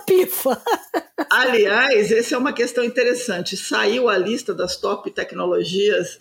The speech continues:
Speaker 2: do, do World Economic Forum, né, pra dois mil e, de dois mil e vinte e um, né? É, que eles sempre soltam. E aí essa é uma edição de dez anos, e tem uma coisa interessante quando eles falam de I O T,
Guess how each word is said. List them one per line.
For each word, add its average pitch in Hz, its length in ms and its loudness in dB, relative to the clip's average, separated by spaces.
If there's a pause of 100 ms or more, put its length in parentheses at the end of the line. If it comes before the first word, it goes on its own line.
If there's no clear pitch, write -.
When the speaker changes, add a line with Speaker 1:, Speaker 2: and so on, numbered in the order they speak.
(240)
Speaker 2:
do, 175 380 0
do 175 260 -2
World 190 260 0
Economic 180 400 -6
Forum, 196 460 -2
né, 185 180 -4
pra 185 200 -4
dois 185 320 -2
mil 202 260 2
e, 185 220 2
de 196 100 -4
dois 175 260 -2
mil 196 140 -2
e 196 60 0
vinte 202 300 -4
e 277 60 -2
um, 170 200 -6 (360)
né? 170 200 -8 (520)
É, 170 220 0
que 175 80 -6
eles 175 140 -2
sempre - 240 -6
soltam. 165 520 -2 (300)
E - 80 0
aí 403 160 4
essa - 220 0
é - 40 0
uma 220 140 2
edição 202 320 -2
de 180 100 -6
dez 180 360 0
anos, 220 440 0
e 208 60 -8
tem 254 160 0
uma 330 180 2
coisa 226 220 2
interessante 202 480 -2
quando 185 140 -6
eles 180 160 -6
falam 185 280 -4
de 175 100 0
I 170 140 2
O 165 120 -2
T, 233 440 -4